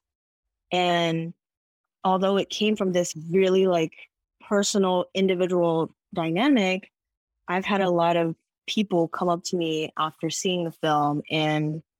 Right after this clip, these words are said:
share personal stories of very similar experiences. I think it's pretty incredible how universal it is at the same time as it is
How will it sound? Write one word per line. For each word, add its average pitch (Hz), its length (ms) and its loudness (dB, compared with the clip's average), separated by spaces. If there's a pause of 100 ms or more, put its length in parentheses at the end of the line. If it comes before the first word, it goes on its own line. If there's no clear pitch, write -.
(400)
share 208 220 0
personal 214 420 0
stories 185 540 2 (120)
of 190 260 0
very 190 460 -2
similar 175 720 0
experiences. 175 960 -4 (100)
I 190 80 -2
think 202 180 -2
it's 202 140 -2
pretty 190 220 -2
incredible 175 640 0
how 160 520 -2 (800)
universal 180 540 2
it 151 100 0
is 139 260 -6
at 156 80 -2
the 151 100 -4
same 143 280 -4
time - 460 -8
as 156 160 -4
it 156 100 -2
is 147 220 -6